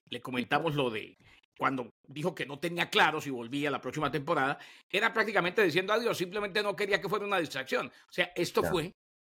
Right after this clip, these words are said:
Speaker 1: eh, la crónica, ¿cómo tenemos desgastado ese título? La
Speaker 2: Eh, muerte
Speaker 1: crónica
Speaker 2: anunciada, Gabriel García
Speaker 1: de una
Speaker 2: Márquez.
Speaker 1: despedida anunciada.
Speaker 2: Sí,
Speaker 1: Eh,
Speaker 2: ya.
Speaker 1: él,
Speaker 2: No, de una
Speaker 1: inclusive
Speaker 2: muerte anunciada, hombre.
Speaker 1: No, pero en
Speaker 2: Ah.
Speaker 1: este caso,
Speaker 2: Ah,
Speaker 1: de una
Speaker 2: bueno.
Speaker 1: despedida anunciada.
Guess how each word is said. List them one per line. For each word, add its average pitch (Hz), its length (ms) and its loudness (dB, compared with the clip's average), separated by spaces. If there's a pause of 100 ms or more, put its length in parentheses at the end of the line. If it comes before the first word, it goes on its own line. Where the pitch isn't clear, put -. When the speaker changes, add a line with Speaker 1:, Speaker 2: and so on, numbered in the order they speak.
(320)
Speaker 1:
eh, 139 300 8
la 139 240 2
crónica, 151 800 0
¿cómo 139 240 -8
tenemos 131 280 -4
desgastado 135 520 2
ese 123 140 -10
título? 117 360 -12 (220)
La 135 120 2
Speaker 2:
Eh, - 20 0 (100)
muerte 92 80 2
Speaker 1:
crónica 113 380 4
Speaker 2:
anunciada, 110 460 6
Gabriel 95 260 4
García 113 200 2
Speaker 1:
de 110 40 4
una 113 100 4
Speaker 2:
Márquez. 196 200 4
Speaker 1:
despedida 170 260 4
anunciada. 185 460 2 (120)
Speaker 2:
Sí, 90 60 -10 (260)
Speaker 1:
Eh, 147 100 -4
Speaker 2:
ya. 175 140 -4
Speaker 1:
él, 196 420 6 (100)
Speaker 2:
No, 113 140 6
de 131 40 8
una 127 100 4
Speaker 1:
inclusive 113 220 2
Speaker 2:
muerte 104 260 6
anunciada, 90 480 0
hombre. 90 260 -4 (140)
Speaker 1:
No, 185 180 0
pero 147 180 4
en 151 80 2
Speaker 2:
Ah. - 20 4
Speaker 1:
este - 240 0
caso, - 320 -4 (380)
Speaker 2:
Ah, 104 140 4
Speaker 1:
de 110 40 4
una - 40 2
Speaker 2:
bueno. 190 200 4
Speaker 1:
despedida 160 360 4
anunciada. 180 400 0